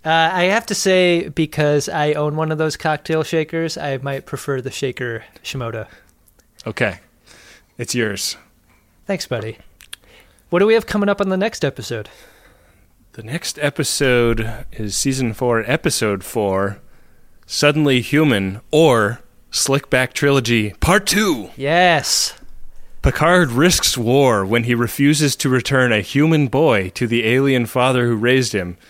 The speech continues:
Speaker 2: and may have abused him. Do you remember this episode, Adam?
Speaker 1: Uh, it's, it's really hard for Picard to let go of the boys that come into his life, isn't it?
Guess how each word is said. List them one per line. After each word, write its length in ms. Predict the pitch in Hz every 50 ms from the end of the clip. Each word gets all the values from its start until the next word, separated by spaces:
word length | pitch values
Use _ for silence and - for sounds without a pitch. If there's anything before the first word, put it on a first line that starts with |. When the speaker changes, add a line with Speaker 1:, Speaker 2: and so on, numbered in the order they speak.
| - - - _ _
Speaker 2:
and 240 | - 104 90 82 -
may 200 | 90 98 123 123
have 180 | 107 104 87
abused 600 | 90 85 80 87 87 95 139 160 156 135 - - -
him. 340 | 98 85 78 76 76 - _ _ _ _ _ _ _ _ _ _ _ _ _ _ _ _ _ _ _ _ _ _ _ _ _ _ _ _ _ _ _ _ _ _ _ _ _ _ _ _ _ _
Do 80 | - 110
you 60 | 104
remember 200 | 107 107 110 113
this 200 | 110 110 - 123
episode, 380 | 110 - 131 117 - 123 120
Adam? 200 | 123 117 123 131 - _ _ _ _ _ _ _ _ _ _ -
Speaker 1:
Uh, 340 | 185 185 190 190 185 180 180 - _ _ _ _ _ _ _ _
it's, 440 | - 170 160 - - - - - - _ _
it's 260 | - 170 160 - 160 - _ _ - - -
really 560 | 185 208 196 175 165 156 147 147 143 139 131
hard 460 | - - - 156 147 143 135 127 107
for 380 | - - 143 135 127 123 123 120
Picard 360 | - 139 - - 147 143 127
to 80 | - 123
let 260 | 120 127 127 123 143
go 220 | 135 131 127 127
of 140 | 123 113 123
the 80 | - 131
boys 320 | - 127 123 120 117 110
that 100 | 117 -
come 160 | - 139 127
into 160 | 120 117 117 113
his 160 | 120 110 -
life, 300 | 131 123 117 117 - -
isn't 180 | 123 110 127
it? 120 | 120 113